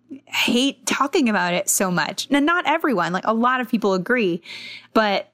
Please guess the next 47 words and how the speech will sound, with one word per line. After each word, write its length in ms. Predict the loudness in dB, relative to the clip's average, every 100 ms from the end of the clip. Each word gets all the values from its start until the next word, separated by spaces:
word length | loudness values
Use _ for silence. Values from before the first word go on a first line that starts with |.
| _ 0
you 100 | 2
know, 100 | 2
this 180 | 2
idea 300 | 0 2 0
that 260 | 0 0 0
I 60 | -2
think, 300 | 0 0 -2 -2
you 100 | 0
know, 140 | 2
when 300 | 2 0 -2
John 240 | 0 2 2
Milligan 380 | 2 0 0 0
announced 380 | 0 0 0
he 80 | 0
was 120 | 0
stepping 320 | 0 -2 0 0
down 220 | 0 0
as 120 | -2
C 280 | -2 0 0
E 40 |
O 60 | 0
of 100 | 0
Gilead, 300 | 0 2 2
I 340 | 0 -2 -4 -4
think 160 | -2
I 40 | 0
said, 300 | 0 -2 -4 _ _ _ _
you 80 | 0
know, 260 | 2 0 -4 -2 -2 -2 -2
"Wow, 180 | 0
wouldn't 260 | 0 0 0
it 60 | 0
be 100 | 0
amazing 360 | 2 0 0
if 120 | 0
there 120 | 0 0
was 160 | 0
another 480 | 0 0 0 -2 -4 -10 -20 -20 _
woman 320 | 2 2 2
C 280 | 0 0 2
E 60 | 2
O 100 | 2
of 80 | 0
a 60 |
big 260 | -2 -2 0
biopharma?" 680 | 0 0 0 0 0 -2 -4 _ _ _ _ _ _ -2
And 420 | 0 0 0